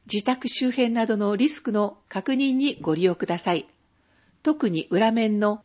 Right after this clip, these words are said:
内水ハザードマップは、今回新たに作成しましたので、確認をお願いします。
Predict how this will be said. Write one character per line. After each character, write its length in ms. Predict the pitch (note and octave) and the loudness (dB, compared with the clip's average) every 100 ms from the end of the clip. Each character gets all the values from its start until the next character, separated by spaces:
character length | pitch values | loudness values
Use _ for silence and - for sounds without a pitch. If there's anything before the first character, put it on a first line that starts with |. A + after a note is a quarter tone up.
| G3+ | -4
内 340 | G#3 D4 D4+ | 0 2 2
水 500 | D4 - C4+ B3+ B3+ | 0 -6 0 2 0
ハ 240 | - G#3+ G3+ | -4 -2 0
ザ 240 | A3+ B3+ | 2 2
ー 40 | A#3 | 2
ド 140 | G#3+ | 0
マ 140 | F#3+ | 0
ッ 40 | F#3 _ | -6 _
プ 160 | - - _ _ - | -12 -12 _ _ -2
は、 180 | A#3 A3+ - - _ | -2 -2 -16 -20 _
今 180 | - A#3 | 2 2
回 200 | G#3 G3 | 2 0
新 200 | - C#4+ | 2 0
た 120 | D4+ A#3 | 2 0
に 120 | A3 | 0
作 220 | A#3 - | -4 -2
成 120 | C4+ | -2
し 140 | B3+ A#3+ | -2 -2
ま 140 | B3+ | -2
し 60 | - | -2
た 120 | A3+ | -2
の 120 | A3 | 0
で、 200 | A3 A3 - - - | 0 -2 -12 -20 -12
確 240 | E3+ - | -8 -2
認 220 | F#3 F#3+ G#3 | 0 0 -2
を 80 | G#3 | -2
お 80 | F#3 | -2
願 180 | F3+ | -2
い 60 | F#3 | -2
し 140 | - | -2
ま 120 | F#3 G3+ | -4 -6
す。 240 | - | -10